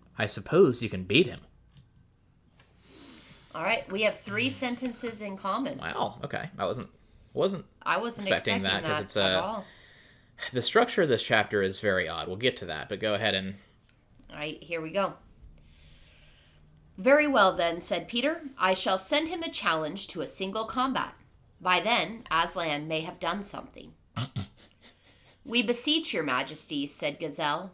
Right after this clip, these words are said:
Speaker 2: but Miraz had flung out of the tent and they could hear him bawling out his acceptance to Edmund. "I mean, I suppose you can beat him?" "That's what I'm fighting him to find out," said Peter.
Speaker 1: There you go.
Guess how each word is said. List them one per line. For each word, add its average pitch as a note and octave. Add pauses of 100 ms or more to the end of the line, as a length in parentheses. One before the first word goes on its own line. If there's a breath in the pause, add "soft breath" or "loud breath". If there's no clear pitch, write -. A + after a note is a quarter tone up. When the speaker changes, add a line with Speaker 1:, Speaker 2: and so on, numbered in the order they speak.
Speaker 2:
but E3+
Miraz G#3
had F3+
flung A#3
out G#3+
of G3
the F#3
tent F#3
and E3
they D#3
could E3
hear G#3
him D3+
bawling G3+
out E3+
his E3+
acceptance D3+
to -
Edmund. - (1200)
"I F3+
mean, E3 (440)
I E3
suppose F#3
you G3
can E3
beat D#3+
him?" F4+ (1200)
"That's E3
what E3
I'm D#3
fighting E3
him D3+
to D3
find E3
out," G#3+
said C3+
Peter. E3 (2000)
Speaker 1:
There E3+
you B3
go. D#4